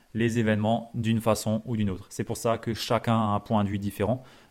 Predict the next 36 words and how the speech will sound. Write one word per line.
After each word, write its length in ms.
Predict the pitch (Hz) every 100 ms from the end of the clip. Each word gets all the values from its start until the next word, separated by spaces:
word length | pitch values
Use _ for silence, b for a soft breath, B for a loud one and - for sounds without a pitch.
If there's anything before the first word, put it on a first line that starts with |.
| -
euh, 120 | 101
sur 300 | 98 - 113 127
un 140 | 110
fait 300 | - 120 123
qui 160 | - 107
lui 300 | 104 117 107
est 60 |
neutre. 340 | 101 107 123 -
On 120 | 110
a 80 | 95
chacun 440 | - - 123 120 117
un 60 |
point 220 | 107 113
de 60 | 104
vue 60 | 104
différent 440 | 101 98 107 139 B B B -
et, 200 | 104 110
euh, 180 | 98 92
ce 100 | -
qui 140 | 110
fait 160 | - 104
la 100 | 101
différence 400 | 95 92 104 -
tout 80 |
simplement, 460 | - 98 92 101 113
bah, 260 | 95 98 B B B
c'est 220 | - -
notre 220 | 110 107 101
état 160 | 101
d'esprit, 420 | 95 - 107 127 -
notre 360 | 104 104 113 -
façon 280 | 113 107 113
de 60 |
penser, 540 | 107 98 - 107 113 120
nos 200 | 98 113
croyances 540 | - 110 98 104 104